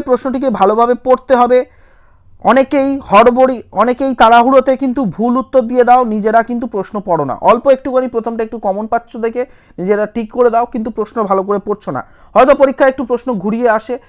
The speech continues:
বা একটু ট্রিকি কোশ্চেন দিয়ে দেয়, সেক্ষেত্রে কিন্তু তোমাদের উত্তরটা একেবারে ভুল হয়ে যেতে পারে। সুতরাং প্রশ্নটা ভালো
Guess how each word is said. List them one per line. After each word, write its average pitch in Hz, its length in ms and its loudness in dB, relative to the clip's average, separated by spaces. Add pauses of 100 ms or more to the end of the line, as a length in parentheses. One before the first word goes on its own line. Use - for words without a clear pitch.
(160)
বা 233 140 4
একটু 269 200 -4
ট্রিকি 285 300 -4
কোশ্চেন 196 340 -4
দিয়ে 143 160 0
দেয়, 156 120 -2 (320)
সেক্ষেত্রে 254 380 -2
কিন্তু 269 220 -2
তোমাদের 233 300 -2
উত্তরটা - 360 -6
একেবারে 190 220 -2 (120)
ভুল 226 200 0
হয়ে 160 160 -2
যেতে 120 180 -6
পারে। 113 120 -10 (300)
সুতরাং 233 320 -4
প্রশ্নটা 226 280 -6 (100)
ভালো 175 120 2